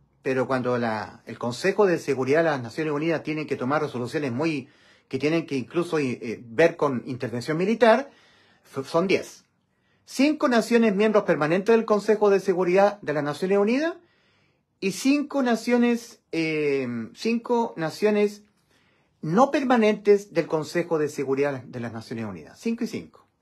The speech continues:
Las cinco naciones que son permanentes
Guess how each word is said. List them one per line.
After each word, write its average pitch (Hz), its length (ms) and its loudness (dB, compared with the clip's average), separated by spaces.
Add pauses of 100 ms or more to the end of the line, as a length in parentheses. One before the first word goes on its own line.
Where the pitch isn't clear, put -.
(800)
Las 160 180 -2
cinco 302 680 2
naciones 196 440 2
que 180 120 -2
son 175 640 -2
permanentes 190 880 2